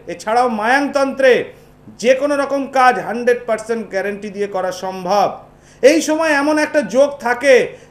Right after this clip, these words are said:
যে, যে কোনো বশীকরণ, অর্থাৎ দূরের মানুষকে কাছে টেনে নিয়ে আসার মতো শক্তিশালী কাজও কিন্তু করা যায়।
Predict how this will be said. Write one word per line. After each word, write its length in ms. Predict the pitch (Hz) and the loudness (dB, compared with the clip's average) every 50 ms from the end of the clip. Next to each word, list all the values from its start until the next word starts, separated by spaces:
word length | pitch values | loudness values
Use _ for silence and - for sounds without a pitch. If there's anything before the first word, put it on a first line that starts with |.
| - _ | -14 _
যে, 140 | - 285 262 | -4 -4 -4
যে 320 | 165 - - 262 277 277 | -4 -4 -2 0 2 2
কোনো 280 | 277 285 330 330 339 330 | 2 0 -2 0 0 0
বশীকরণ, 540 | 262 285 277 269 285 311 302 302 311 294 277 | 2 2 0 0 0 -2 0 0 0 2 0
অর্থাৎ 280 | 269 254 - 302 269 | -4 0 0 0 0
দূরের 400 | 196 180 180 254 294 302 320 311 | 0 -4 -6 -2 2 4 4 4
মানুষকে 480 | 302 285 277 294 311 294 - - 320 294 | 4 2 0 -2 -2 -4 -2 -2 -4 -4
কাছে 340 | - 262 247 254 254 294 294 | -2 -2 -4 -2 -2 -4 -4
টেনে 260 | 294 285 277 285 277 | -2 -4 -4 -2 -2
নিয়ে 160 | 277 285 285 | -2 -2 -2
আসার 220 | 277 277 277 277 | -2 -2 -2 -2
মতো 320 | 277 277 277 - 269 269 262 | -2 -2 -4 0 0 -2 -2
শক্তিশালী 640 | 269 - 262 254 254 - 277 247 - 226 247 254 262 | 0 -2 -2 -2 -2 -8 -10 -6 -4 -4 -4 -4 -4
কাজও 340 | 254 247 226 226 226 233 233 | -4 -2 -2 0 0 0 -2
কিন্তু 280 | 240 240 226 220 226 | -2 -4 -8 -8 -10
করা 280 | 226 - 214 196 196 196 | -6 -4 -2 0 0 -2
যায়। 320 | 185 180 165 151 135 120 | -2 -2 -4 -2 -4 -6